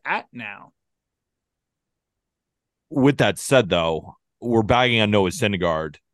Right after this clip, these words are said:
Speaker 2: Check Guardians Twitter. They are very happy to get rid of Amed Rosario. And it makes sense because among shortstops, he has been one of the worst hitters, which is fine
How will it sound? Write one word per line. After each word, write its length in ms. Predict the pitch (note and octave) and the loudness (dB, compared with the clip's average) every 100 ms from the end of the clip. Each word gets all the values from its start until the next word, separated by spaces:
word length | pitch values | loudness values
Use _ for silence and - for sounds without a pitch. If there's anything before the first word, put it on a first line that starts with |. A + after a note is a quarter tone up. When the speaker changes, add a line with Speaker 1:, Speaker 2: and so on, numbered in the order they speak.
| _ _ _ _ _ - | _ _ _ _ _ -20
Speaker 2:
Check 360 | - - D#3+ G#2 | -12 0 0 0
Guardians 480 | B2+ A2+ G2 D#2+ - | 2 2 2 -4 -8
Twitter. 520 | - G#2+ D#2 - D#2+ _ - _ _ - | -2 -2 -2 -8 -16 _ -20 _ _ -2
They 180 | C#3+ D3+ | 2 4
are 140 | G#2+ | 2
very 640 | F2+ F2 G2 C#3+ C3 G#2+ | -2 -10 0 2 2 -2
happy 540 | F#2+ F#2 D2+ E2+ C#2+ - _ _ - - | -4 -8 -8 -12 -18 -20 _ _ -14 -2
to 100 | B2+ | 0
get 200 | G#2+ G#2 | 0 -2
rid 380 | G2+ G#2+ E2+ D#2 - - | 0 0 0 -4 -8 -2
of 140 | A#2 | 0
Amed 280 | G2+ G2 F#2+ | 0 0 0
Rosario. 640 | F2 D#2+ F#2 E2 D2+ - - | -2 -4 -2 -2 -6 -12 -6
And 140 | A#2 A2+ | -4 -4
it 100 | A#2+ | -2
makes 380 | B2 B2 - | 0 0 -4
sense 380 | - G#2+ D#2 - | -6 -4 -6 -10
because 340 | - F#2+ G#2 F#2 | -10 -4 -2 -2
among 560 | G2+ A2+ C3 C#3+ C#3 - _ - | 0 2 2 2 -4 -10 _ -8
shortstops, 720 | - C3 A#2+ - F2+ E2+ - | -2 0 -2 -6 -6 -6 -6
he 120 | G2+ | -4
has 120 | F#2+ | -4
been 220 | G#2+ G2 | -2 -4
one 180 | F#2 G2+ | -2 -2
of 140 | G2+ E2+ | -4 -4
the 100 | G#2+ | -6
worst 480 | F2 A2 A2+ - | -2 0 0 -6
hitters, 520 | - A2+ D#2+ - - - - - _ | -8 -8 -8 -14 -20 -20 -20 -20 _
which 240 | C3 C#3 | -2 2
is 220 | D#3 B2 | 0 0
fine 800 | - _ F#3 F3+ D3 G#2+ F#2+ G2 | -8 _ 0 2 2 2 -2 -6